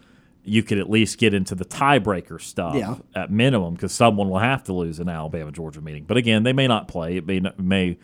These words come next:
Speaker 1: it may be, uh, set up well. It may not be. But it is going to be, uh, <laughs> everyone will be, again, another T V event created by, <laughs> by the S E C,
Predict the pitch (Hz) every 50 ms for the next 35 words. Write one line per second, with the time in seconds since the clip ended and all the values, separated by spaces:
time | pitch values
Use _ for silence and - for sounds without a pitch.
0 | _ - - - _ _ _ - 95 90 87 98 95 92 87 82 92 90 87 87
1 | 87 85 80 78 76 78 80 85 87 - _ _ _ _ - - - 110 98 95
2 | 92 - - 92 95 95 95 104 110 101 90 90 95 95 95 110 117 101 82 69
3 | - 87 82 80 80 80 82 98 101 98 - - _ _ _ - - - - _
4 | _ _ _ _ - _ _ _ - - _ _ _ 113 117 120 123 127 113 104
5 | 120 120 131 135 135 127 - 120 110 113 117 117 110 110 110 107 104 104 98 -
6 | - - - 90 92 98 - - - - - - _ _ - - - _ _ -
7 | 110 123 127 143 147 143 135 135 135 135 131 127 120 113 127 127 113 107 104 98
8 | 107 90 85 87 - 107 107 113 120 127 139 135 135 - - 139 139 131 127 127
9 | 127 120 98 98 92 87 85 - - _ - - 110 104 101 104 104 107 101 95
10 | 95 101 - - - - - - - 101 98 110 117 120 120 117 117 113 - -
11 | 117 110 98 - 95 92 90 85 85 85